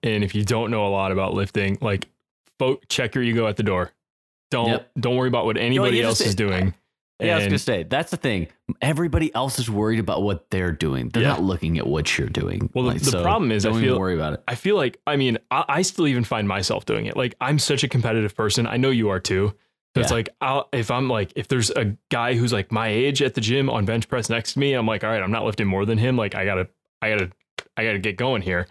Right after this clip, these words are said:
Speaker 2: Yeah.
Speaker 1: But, like, the, that's the, such a bad way to go about it because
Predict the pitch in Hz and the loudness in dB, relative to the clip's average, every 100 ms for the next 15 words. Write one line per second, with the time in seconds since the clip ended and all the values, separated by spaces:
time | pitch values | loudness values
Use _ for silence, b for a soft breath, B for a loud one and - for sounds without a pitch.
0 | _ 107 92 101 - 127 120 95 - 131 | _ -2 0 0 0 0 2 0 0 -2
1 | 139 - 127 127 - 139 135 - - 165 | -2 -2 -4 -2 0 0 0 0 0 0
2 | 147 135 - 113 113 110 117 101 - 98 | 0 -2 -2 -2 0 0 0 0 0 -2
3 | 87 87 90 110 120 104 101 | -2 -2 0 -2 -2 0 -2